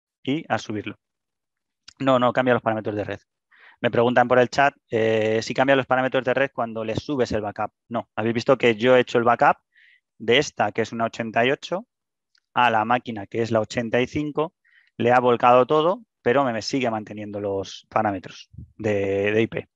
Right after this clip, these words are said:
Vale, porque ahora, por ejemplo, si yo las, si lo hubie-, si me lo hubiera vo-, volcado,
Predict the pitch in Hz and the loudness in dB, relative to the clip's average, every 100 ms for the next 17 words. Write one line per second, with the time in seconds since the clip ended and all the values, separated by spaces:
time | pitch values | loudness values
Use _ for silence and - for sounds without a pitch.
0 | _ _ _ _ _ _ _ _ _ _ | _ _ _ _ _ _ _ _ _ _
1 | _ _ _ _ _ _ - 110 _ - | _ _ _ _ _ _ -8 -8 _ -14
2 | 117 117 120 117 120 127 131 110 113 113 | -2 2 2 2 2 2 -2 -2 -2 2
3 | 117 113 - - 127 120 120 - - 120 | 2 0 -8 -12 -4 0 0 -2 -4 -2
4 | 113 113 120 123 123 131 127 127 123 147 | 0 0 4 4 4 2 4 0 2 2
5 | 143 165 | 2 0